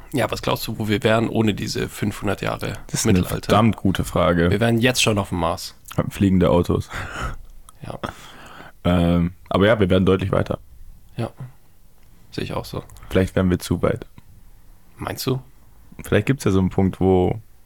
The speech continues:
Speaker 2: wo du einfach zu weit bist.
Speaker 1: Dass wir uns schon längst selber in die Luft gesprengt hätten.
Speaker 2: Genau.
Speaker 1: Dass wir K I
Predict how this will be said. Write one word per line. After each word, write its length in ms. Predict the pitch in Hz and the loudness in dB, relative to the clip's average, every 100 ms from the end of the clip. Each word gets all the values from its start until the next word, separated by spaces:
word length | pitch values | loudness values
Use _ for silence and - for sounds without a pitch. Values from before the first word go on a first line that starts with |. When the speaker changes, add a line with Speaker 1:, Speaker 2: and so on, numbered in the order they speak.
| - | -12
Speaker 2:
wo 60 | - | -4
du 80 | - | -2
einfach 200 | 98 104 | -2 -4
zu 160 | - - | -4 -2
weit 240 | 101 - | -2 -2
bist. 260 | - - - - - - - - - - | -8 -8 -18 -20 -20 -20 -20 -20 -16 -12
Speaker 1:
Dass 160 | 120 | -6
wir 60 | 117 | -4
uns 100 | 104 | -2
schon 140 | 107 | -2
längst 200 | 101 104 | -2 -2
selber 200 | - 101 | -2 -2
in 60 | 95 | -2
die 60 | 95 | -4
Luft 180 | 101 - | -6 -8
gesprengt 320 | - 95 87 | -8 -6 -2
hätten. 100 | 120 | 2
Speaker 2:
Genau. 160 | 95 98 - - - - - | 2 0 -6 -18 -18 -20 -12
Speaker 1:
Dass 140 | - | -6
wir 80 | - | -4
K 140 | - - | -4 -2
I 240 | 143 117 | 2 0